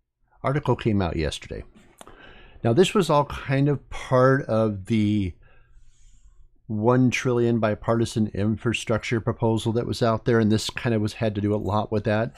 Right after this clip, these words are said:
Some people may look at it political, but a lot of it has to do with, uh, the president's view at having a different type of technology available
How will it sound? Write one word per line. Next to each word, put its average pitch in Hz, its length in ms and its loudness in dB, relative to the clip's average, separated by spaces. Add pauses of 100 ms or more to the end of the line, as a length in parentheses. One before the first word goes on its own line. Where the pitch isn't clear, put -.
(260)
Some 139 280 0
people 139 240 0
may 117 360 -2
look 117 180 -8
at 110 80 -2
it 110 180 -8
political, 110 600 -2
but 101 260 -2 (340)
a 95 60 -2
lot 104 220 0
of 107 80 -4
it 90 80 -2
has 101 220 -2
to 110 80 -12
do 104 180 0
with, 104 240 -2
uh, 95 300 -4 (840)
the 107 80 -4
president's 104 640 -2 (640)
view 110 640 4
at 98 360 -4
having 95 500 -2
a 73 160 -6
different 92 340 -4
type 90 240 -4
of 85 260 -4 (720)
technology 107 720 0
available 98 800 0